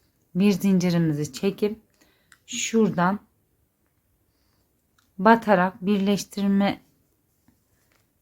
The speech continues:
yapıyoruz ve C C kaydırma dediğimiz işlemi yaparak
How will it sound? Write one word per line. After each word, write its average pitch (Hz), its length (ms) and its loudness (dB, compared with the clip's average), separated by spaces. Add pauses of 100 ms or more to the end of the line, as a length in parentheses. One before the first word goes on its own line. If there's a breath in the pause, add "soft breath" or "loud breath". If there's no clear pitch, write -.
(420)
yapıyoruz 165 760 0 (200)
ve 226 340 2 (1120)
C 190 380 6
C - 300 -2
kaydırma 220 680 6
dediğimiz 175 580 0 (640)
işlemi 185 500 2
yaparak 202 640 2